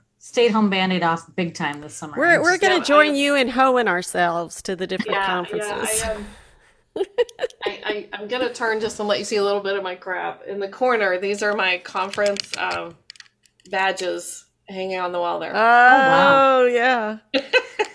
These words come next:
Speaker 2: See, Kathy's
Speaker 1: I
Speaker 2: so
Speaker 1: might have
Speaker 2: organized.
Speaker 1: mine.
Speaker 2: She tosses them
Speaker 1: I
Speaker 2: before
Speaker 1: do.
Speaker 2: she
Speaker 1: I'm not
Speaker 2: leaves. I, I have 'em
Speaker 1: I'm not a
Speaker 2: trying
Speaker 1: keeper.
Speaker 2: to. Yeah.
Speaker 1: Yeah, I'm
Speaker 3: I,
Speaker 1: not a
Speaker 3: you
Speaker 1: keeper.
Speaker 3: know,
Speaker 2: I got a lot of
Speaker 3: that's about,
Speaker 2: bags, you
Speaker 3: that's
Speaker 2: know.
Speaker 3: the only thing. I,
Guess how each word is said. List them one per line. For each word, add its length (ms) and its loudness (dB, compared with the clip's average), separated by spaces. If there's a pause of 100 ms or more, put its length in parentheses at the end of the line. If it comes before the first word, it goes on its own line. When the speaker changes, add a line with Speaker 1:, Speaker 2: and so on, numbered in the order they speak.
(240)
Speaker 2:
See, 160 4
Kathy's 520 6
Speaker 1:
I 20 -2
Speaker 2:
so 140 10
Speaker 1:
might 60 8
have 80 12
Speaker 2:
organized. 500 8
Speaker 1:
mine. 80 4
Speaker 2:
She 140 4
tosses 600 8
them 420 4
Speaker 1:
I 100 2
Speaker 2:
before 300 4
Speaker 1:
do. 60 6
Speaker 2:
she 160 2
Speaker 1:
I'm 60 0
not 60 4
Speaker 2:
leaves. 480 0
I, 440 4
I 200 2
have 240 2
'em 580 -2 (240)
Speaker 1:
I'm 160 0
not 160 4
a 40 2
Speaker 2:
trying 300 6
Speaker 1:
keeper. 120 2
Speaker 2:
to. 320 -8 (360)
Yeah. 280 -6
Speaker 1:
Yeah, 160 2
I'm 60 0
Speaker 3:
I, 20 0
Speaker 1:
not 160 0
a 20 -2
Speaker 3:
you 80 -4
Speaker 1:
keeper. 180 0
Speaker 3:
know, 140 2
Speaker 2:
I 100 4
got 180 4
a 60 4
lot 180 8
of 120 2
Speaker 3:
that's 460 6
about, 60 -10
Speaker 2:
bags, 240 -10
you 120 0
Speaker 3:
that's 200 -2
Speaker 2:
know. 60 -4
Speaker 3:
the 140 -4
only 180 -2
thing. 200 -6
I, 120 -6